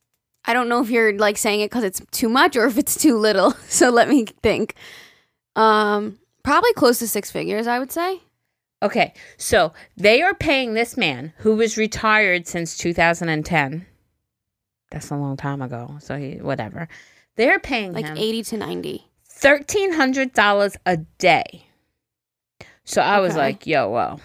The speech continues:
Speaker 2: let me do the math
Speaker 1: I
Speaker 2: on
Speaker 1: don't
Speaker 2: that."
Speaker 1: know. I mean, I'm stupid.
Speaker 2: I Google, right? 'Cause I'm like, "Maybe that's just an extra thirteen hundred dollars a day? Maybe that's, like, an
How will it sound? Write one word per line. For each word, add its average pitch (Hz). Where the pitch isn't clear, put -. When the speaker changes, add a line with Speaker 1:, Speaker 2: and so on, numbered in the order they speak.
Speaker 2:
let 170
me 185
do 175
the 151
math 147
Speaker 1:
I -
Speaker 2:
on 202
Speaker 1:
don't 196
Speaker 2:
that." -
Speaker 1:
know. 175
I 170
mean, 165
I'm 170
stupid. -
Speaker 2:
I 196
Google, 208
right? 180
'Cause 180
I'm 190
like, 208
"Maybe 330
that's 302
just 277
an 220
extra 220
thirteen -
hundred 220
dollars 180
a 165
day? 202
Maybe 539
that's, -
like, 330
an 254